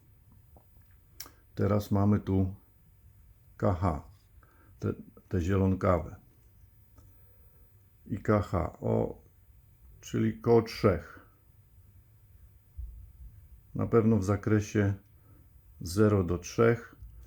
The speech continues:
a K H mieliśmy dwa. No to paski nad wyraz całkiem fajnie pokazują i to w ciągu minutki. Nie jest tak źle.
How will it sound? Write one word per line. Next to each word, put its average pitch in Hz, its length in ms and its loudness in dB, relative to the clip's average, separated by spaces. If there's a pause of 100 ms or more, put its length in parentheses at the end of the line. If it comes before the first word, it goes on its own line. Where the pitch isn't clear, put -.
(320)
a 101 100 0
K 104 220 2
H 117 240 2
mieliśmy 107 760 4 (1300)
dwa. 90 480 0 (1900)
No 127 120 -2 (140)
to 127 200 4 (540)
paski 101 340 0
nad 107 180 4
wyraz 104 500 0 (440)
całkiem 101 440 0
fajnie 101 480 2 (1300)
pokazują 101 600 2
i 90 60 -4
to 92 120 -6
w - 60 -10
ciągu 107 300 4
minutki. 110 600 4 (1120)
Nie 101 140 2
jest 98 240 -2
tak 107 180 0
źle. 101 320 0